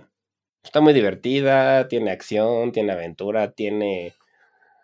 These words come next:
romance, tiene este bromance, que es como el bromance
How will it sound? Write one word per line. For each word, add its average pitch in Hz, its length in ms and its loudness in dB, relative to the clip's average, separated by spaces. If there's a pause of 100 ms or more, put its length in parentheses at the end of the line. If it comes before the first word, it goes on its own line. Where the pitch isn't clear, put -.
(140)
romance, 131 1120 4
tiene 156 220 0
este 151 220 -2
bromance, 143 680 2
que - 80 -2
es 160 120 -4
como 147 200 4
el 117 220 2
bromance 143 540 4